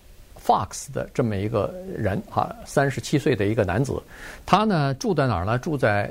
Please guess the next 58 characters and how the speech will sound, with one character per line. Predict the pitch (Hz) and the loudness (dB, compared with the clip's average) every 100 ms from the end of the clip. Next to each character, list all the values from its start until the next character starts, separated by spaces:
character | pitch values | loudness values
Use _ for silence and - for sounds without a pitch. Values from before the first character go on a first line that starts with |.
| 226 | -6
呃， | 139 | -4
刚-， | - - | -2 -2
可 | - | 0
能 | 139 220 233 226 | 2 2 4 2
前 | 226 190 | 2 0
不 | 226 | 4
久 | 120 | 2
的 | 123 | 2
时 | 165 | 2
候 | 190 | 2
刚 | 131 180 | 4 2
刚 | 190 185 | 4 2
和 | 185 139 151 | 2 4 4
女 | 165 | 4
朋 | 104 160 | 0 2
友 | 147 | 2
分 | 139 175 | 2 2
手 | - | 0
吧， | - 90 - - - - - | 0 -2 -4 -20 -18 -12 0
呃， | 127 | 2
被 | 123 165 | 4 4
女 | 123 | 4
朋 | - 151 | 2 4
友 | 131 | 4
从 | 113 123 | 2 0
家 | 131 151 | 0 2
里 | 123 | 2
头 | 147 | 0
赶 | - | -2
出 | 78 120 | -2 -2
来 | 110 | -2
了， | 104 | -6
所 | - 135 | 2 4
以 | |
呢， | 123 117 | 4 2
他 | 139 | 2
住 | 160 147 | 2 2
在 | 110 | 2
一 | 92 131 | 2 2
个 | 135 | 2
叫 | 110 104 | 2 0
做 | 113 104 - - | 2 0 -2 -14
吸 | - - 262 | -6 2 2
尘 | - 131 | 4 0
店， | 180 208 135 | 2 2 0
就 | - | -2
是 | 143 | 0
卖 | 143 208 185 120 | 2 2 4 2
吸 | - 233 | 0 -2
尘 | 143 151 | 0 0
器 | 190 262 180 | 2 2 4
的 | 107 98 - - - | 2 0 -12 -20 -20
和 | - 190 | 0 2
修 | 151 - 262 262 | 2 2 4 4
吸 | - 247 | 2 0
尘 | 139 151 | 0 -2
器 | - | 0
的， | 156 110 | 2 2